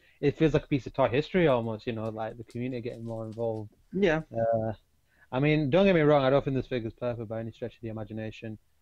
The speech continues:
Speaker 1: but it just looks, it's just something fun and different.
Speaker 2: Right. Right.
Speaker 1: That
Speaker 2: And it's only
Speaker 1: doesn't look
Speaker 2: thirty dollars, so, you know, and
Speaker 1: Yeah.
Speaker 2: there are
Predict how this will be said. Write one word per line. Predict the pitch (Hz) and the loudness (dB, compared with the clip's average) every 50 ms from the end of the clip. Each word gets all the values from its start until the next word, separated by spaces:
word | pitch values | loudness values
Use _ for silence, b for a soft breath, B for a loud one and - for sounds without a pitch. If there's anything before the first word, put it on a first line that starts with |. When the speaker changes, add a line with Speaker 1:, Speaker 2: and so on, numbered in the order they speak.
| _ _ _ _ - | _ _ _ _ 0
Speaker 1:
but | 120 120 | 2 2
it | 123 | 2
just | 131 143 - - | 2 0 -2 -2
looks, | 139 127 - - - | -2 -2 -2 -6 -6
it's | - 135 - | -6 -6 -2
just | - 170 147 - | -2 -2 -2 0
something | - 160 143 - - 120 110 - | 0 0 0 0 -2 -4 -4 -4
fun | - 120 123 | -4 -2 -2
and | 117 110 | -2 -2
different. | 101 110 104 - - 131 131 131 127 | -2 -4 -6 -4 -6 -4 -4 0 0
Speaker 2:
Right. | 98 87 78 73 - - _ _ _ _ _ _ _ _ _ _ | 0 0 0 -4 -8 -16 _ _ _ _ _ _ _ _ _ _
Right. | - 80 78 71 - - _ | -12 -12 -10 -10 -12 -14 _
Speaker 1:
That | 113 110 | 0 2
Speaker 2:
And | 160 165 | 2 4
it's | 156 135 127 | 4 4 4
only | - 113 - | 4 4 2
Speaker 1:
doesn't | 123 120 117 | 0 0 0
look | 117 101 92 | 0 0 0
Speaker 2:
thirty | 82 92 | -2 -4
dollars, | 87 92 92 107 104 85 82 82 82 - | -4 -2 -2 0 0 0 -2 -4 -6 -8
so, | - - 104 92 90 92 | -8 -6 -4 -4 -4 -4
you | 90 92 | -6 -6
know, | 90 87 82 | -6 -6 -6
and | 80 98 104 | -6 -2 -2
Speaker 1:
Yeah. | 120 123 123 | 0 2 2
Speaker 2:
there | 123 120 127 | 2 2 2
are | 123 101 | 0 -2